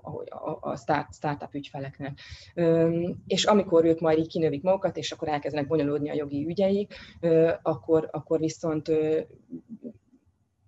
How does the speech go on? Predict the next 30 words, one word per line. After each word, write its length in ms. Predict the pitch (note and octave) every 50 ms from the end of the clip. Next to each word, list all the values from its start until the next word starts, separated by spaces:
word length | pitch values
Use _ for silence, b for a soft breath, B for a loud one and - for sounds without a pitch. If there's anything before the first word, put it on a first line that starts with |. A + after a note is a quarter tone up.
| _ _ _ _ _ _ - -
vagy 140 | E3 E3
akár 220 | E3 E3 - E3+ E3
még 120 | E3 E3
például 240 | D#3+ F3+ E3+ D#3+ D#3+
a 20 |
tá-, 280 | D#3+ F3 E3+ D#3+ D#3+ -
tárgyaló 420 | - E3+ D#3+ D#3+ D3+ D#3 D3+ D3+ D3+
azt 140 | D3+ D3 -
mondja, 200 | D3 D#3+ E3 E3+
hogy 80 | E3
ez 80 | E3+ E3
egy 60 | F#3
nagyon 220 | F#3+ F3 D3 C#3+
sajátos 460 | C#3+ - E3 D3+ D3 C#3+ - D#3+ D#3 E3
dolog, 200 | D#3+ D3+ - -
hogy 120 | D3+ C#3 B B B B
le 120 | - F#3+
tudja 200 | G#3 G#3 F3+ F3
tölteni 320 | D#3+ - D#3+ D#3+ D#3+ D#3 D3+
az 140 | D3 D3 D#3
iratot, 420 | E3 F3+ F#3 F#3 A3 A3+ A3+ A3+
de 80 | E3+ E3
mondjuk 240 | D#3+ D#3+ D#3 D#3
letárgyalni 920 | F#3 F#3+ F#3+ F#3 - E3 D3 C#3+ C#3+ C#3+ D3 D3 C#3+ C#3 C#3 C#3+ C#3 C#3+ C#3+ B B B B B
azt 200 | - D3+ C#3+ -
a 40 | -
szerződést, 560 | D3 - D#3 C#3 C#3+ D3 C#3+ D#3+ C#3 D3 -
a 40 | D#3+
befektetési 560 | D3 D#3 - - - D3 - - D3+ D3 -
szerződését, 800 | - - D#3+ D#3+ E3 D#3+ F3+ F3 F3+ F3+ F3+ - F#3 F3+ F3